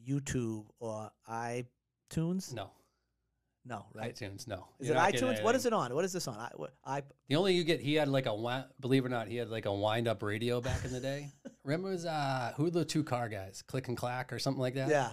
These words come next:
Speaker 2: You know what I'm talking
Speaker 1: Yeah.
Speaker 2: about? We might be aging ourselves here, but you could get those guys. Um, <laughs> so Colin, I was, like, in third grade. We're up there with the whole family, with another family friends, and, uh, my dad's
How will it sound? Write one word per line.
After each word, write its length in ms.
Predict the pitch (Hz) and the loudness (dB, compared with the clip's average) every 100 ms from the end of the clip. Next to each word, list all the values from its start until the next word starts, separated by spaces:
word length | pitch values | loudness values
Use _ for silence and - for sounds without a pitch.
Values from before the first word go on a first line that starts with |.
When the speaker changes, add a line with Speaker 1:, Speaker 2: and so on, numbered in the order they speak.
| 104 | -6
Speaker 2:
You 100 | - 131 | 0 4
know 60 | |
what 60 | 143 | 6
I'm 60 | |
talking 260 | 139 143 156 | 6 6 6
Speaker 1:
Yeah. 180 | 160 151 | 6 4
Speaker 2:
about? 140 | - - - _ _ _ | 0 -8 -14 _ _ _
We 80 | 113 | 0
might 160 | 113 | 0
be 100 | 107 | 2
aging 280 | 104 107 104 | 0 0 -2
ourselves 360 | 101 - 104 98 | -4 -4 -6 -4
here, 200 | 104 98 | -6 -6
but 180 | 104 - _ | -6 -10 _
you 100 | 131 | -2
could 120 | 139 | 0
get 160 | 123 - | 0 -2
those 200 | 110 101 | -6 -4
guys. 340 | 95 98 - | -8 -10 -6
Um, 760 | 147 139 131 127 123 117 113 117 | 2 2 2 0 -2 -4 -6 -12
<laughs> 1300 | 240 - _ _ _ _ _ _ _ _ _ _ _ | -16 -18 _ _ _ _ _ _ _ _ _ _ _
so 220 | - 120 - - _ _ _ _ _ _ _ - | -4 -4 -4 -18 _ _ _ _ _ _ _ -10
Colin, 340 | - 185 180 | 8 10 10
I 100 | 147 | 6
was, 160 | 135 120 | 4 2
like, 180 | 120 110 | -2 -2
in 180 | 104 98 | -4 -2
third 360 | - 113 107 | 2 2 2
grade. 440 | 107 104 98 98 98 _ _ _ _ _ _ - | -4 -2 0 -2 -6 _ _ _ _ _ _ 2
We're 140 | 120 | 4
up 120 | 120 | 4
there 120 | 127 117 | 2 -2
with 80 | |
the 60 | 113 | -2
whole 160 | 117 110 | -4 -2
family, 340 | - 110 107 | -2 0 0
with 140 | 107 | 0
another 260 | 113 113 113 | 0 2 0
family 360 | - 113 104 101 | 0 -2 -2 -4
friends, 580 | - 104 101 101 101 - _ _ | -2 -2 -2 -4 -6 -14 _ _
and, 200 | 110 104 | -8 -6
uh, 200 | 104 101 | -6 -4
my 120 | 98 | -4
dad's 460 | 101 110 110 104 | -2 0 -2 -4